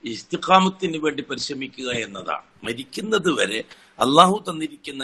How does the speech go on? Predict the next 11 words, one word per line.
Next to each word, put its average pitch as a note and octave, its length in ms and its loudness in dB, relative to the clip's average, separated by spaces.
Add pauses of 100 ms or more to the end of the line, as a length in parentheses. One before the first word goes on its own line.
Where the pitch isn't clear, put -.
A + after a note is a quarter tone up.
(120)
ഹിദായത്ത് D3 600 -4 (120)
നിലനിർത്തിക്കൊണ്ടു D3 720 -6 (100)
പോകാൻ C#3 260 -4 (120)
സാധിക്കുന്നുണ്ടോ C3 800 -8
ഇല്ലയോ B2 240 -10
എന്ന് A#2+ 160 -14
പരിശോധിക്കലാണ് G#2+ 760 -6
നമ്മളെ G#2 240 -8
സംബന്ധിച്ചോളം G#2 540 -10
വലിയ G2+ 180 -10 (100)
ചിന്താ F#2+ 240 -6